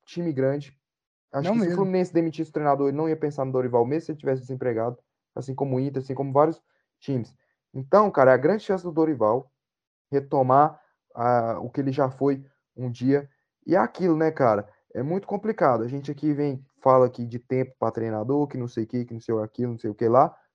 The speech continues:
Speaker 1: e o cara vai e abandona o barco. Times que s-, médios estão, in-, infelizmente, os times médios estão sempre sujeitos a isso, principalmente treinador brasileiro. Como o cara do Sport T V falou, que a cultura do treinador brasileiro é essa, que quando chega um time maior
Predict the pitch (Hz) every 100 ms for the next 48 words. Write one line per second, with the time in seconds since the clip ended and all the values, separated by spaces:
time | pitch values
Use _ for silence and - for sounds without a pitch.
0 | - 139 139 147 156 139 151 170 165 175
1 | 143 143 165 175 _ _ _ - 151 180
2 | 147 - - _ _ - 196 220 214 214
3 | 196 185 _ _ _ 147 147 135 120 -
4 | _ _ _ _ _ _ _ _ - 160
5 | 156 160 156 160 196 180 165 147 147 180
6 | 156 139 135 151 147 190 190 185 151 147
7 | 143 139 - 196 202 175 175 156 151 143
8 | 147 143 135 127 127 143 - _ _ _
9 | _ _ _ - 185 196 190 165 160 156
10 | 151 151 147 147 139 139 139 135 135 135
11 | _ _ 135 139 151 143 202 190 196 165
12 | 151 143 147 139 139 139 123 120 123 -
13 | - 175 190 - 151 135 - _ - 131
14 | 143 143 131 135 147 135 131